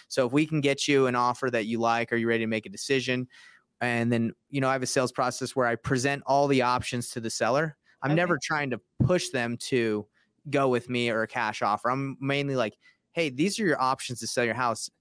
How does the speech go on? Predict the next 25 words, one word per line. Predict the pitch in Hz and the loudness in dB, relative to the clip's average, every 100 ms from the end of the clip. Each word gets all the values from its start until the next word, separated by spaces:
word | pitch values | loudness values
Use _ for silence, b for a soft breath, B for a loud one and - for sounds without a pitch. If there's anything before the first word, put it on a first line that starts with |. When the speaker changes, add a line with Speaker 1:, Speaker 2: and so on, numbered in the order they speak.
| b b | b b
Speaker 1:
Which | 127 170 - | -2 -2 0
one | 170 156 139 - | -2 -2 -4 -4
are, | 127 - | -6 -4
is | 127 110 | -8 -4
best | 127 127 - | -4 -4 -6
for | 113 | -4
you?" | 110 104 - | -4 -4 -6
And | 135 143 | -6 -2
then | 151 | 0
we | 143 | -2
found | 156 143 143 | 0 0 0
out | 120 | -2
for | 123 | -4
him, | 131 156 135 | -2 -2 -2
he | 123 135 | -2 0
wanted | 131 123 113 | 2 0 -2
a | 107 | -2
quick | - 113 | 0 -2
close | - 120 110 104 - - B B B - | 0 2 2 0 -4 -12 B B B -10
and, | 107 98 87 | -8 -6 -6
and | 113 | -6
to | 107 | -4
be | 110 | -2
done | 107 104 104 | -2 -2 -2
quickly. | - 104 - 104 | 0 0 0 -2